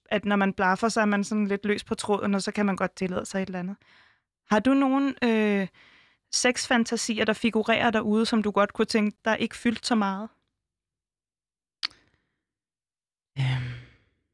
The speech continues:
Speaker 2: Nej, jeg tror ikke, jeg oplever ikke den der følelse af... Fordi jeg, jeg forstår dilemmaet i den der. Altså,
Speaker 1: Mhm.
Speaker 2: det er virkelig problematisk også med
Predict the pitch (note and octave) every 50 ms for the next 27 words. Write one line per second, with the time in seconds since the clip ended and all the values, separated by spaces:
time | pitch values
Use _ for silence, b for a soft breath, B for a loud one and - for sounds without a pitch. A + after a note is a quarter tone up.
0 | _ _ _ _ _ _ _ _ _ _ _ _ _ _ _ _ _ _ _ _
1 | _ _ _ _ _ _ _ _ _ _ _ _ _ _ _ _ _ _ _ _
2 | _ _ _ _ _ _ _ _ _ _ _ _ _ _ _ _ _ _ _ -
3 | D3+ C#3+ C3+ C#3 D#3 D#3+ - E3 D#3+ - - G3 G3 F#3+ G3 F#3+ - B B B
4 | B B B B B B - E3 F3+ - - G3+ A3 G3+ A#3 A#3 A#3+ G#3+ G3+ F#3+
5 | F#3 F#3+ G3+ - _ - G#3 G#3 G3 E3 - F#3+ F3+ F3 F3 C#3+ - - - _
6 | _ _ - - F#3 F3+ F#3 F#3+ F#3 F3 F#3 F3+ D#3+ D#3 D3+ C#3+ A#2 - - _
7 | _ _ _ _ _ _ _ _ _ _ _ _ _ _ _ _ _ _ _ _
8 | _ _ _ _ _ _ _ _ _ _ _ _ _ - F3+ F#3 F#3+ F3+ F#3 -
9 | - - F#3 F#3+ E3+ G3 F#3 - - G#3 F#3 F#3 G#3+ G#3 G3 F#3+ F#3+ G3 G#3 A3
10 | A3 G3+ F3 E3+ - - E3+ F3 F3+ F3 E3 D#3+ D3+ C#3+ C#3 - - _ _ _
11 | - E3 D3+ E3 F3 D#3+ - F#3 F3+ F3+ F3 F3 G3 G3+ G3+ G3+ G#3 G#3+ - -
12 | G3+ F3 F3+ F#3 F#3 F#3 F3+ F3 F#3 F#3 - - - E3+ F3+ F#3 - G3+ G#3+ G3
13 | F#3 F3 E3+ E3 E3 E3 E3